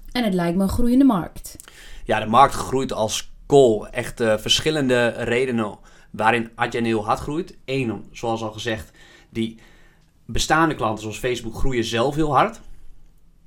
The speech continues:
Speaker 2: Dus Adyen groeit mee. Daarnaast krijgen ze een groter deel van de betalingen, mogen ze gaan verwerken voor Facebook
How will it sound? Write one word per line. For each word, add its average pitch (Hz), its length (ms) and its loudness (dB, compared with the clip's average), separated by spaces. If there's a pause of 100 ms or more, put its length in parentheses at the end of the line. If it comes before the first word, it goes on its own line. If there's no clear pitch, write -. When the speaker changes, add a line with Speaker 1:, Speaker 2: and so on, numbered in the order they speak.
(280)
Speaker 2:
Dus 113 260 -10
Adyen 117 260 -4
groeit 113 240 -2
mee. 120 300 -2 (440)
Daarnaast 117 640 0 (640)
krijgen 131 280 4
ze 131 80 -4
een 113 100 -6
groter 151 640 4
deel 117 360 2
van 113 220 0
de 113 60 0
betalingen, 151 680 2
mogen 135 280 4
ze - 60 2
gaan 120 200 -2
verwerken 117 420 -2
voor 117 120 -8
Facebook 123 640 -4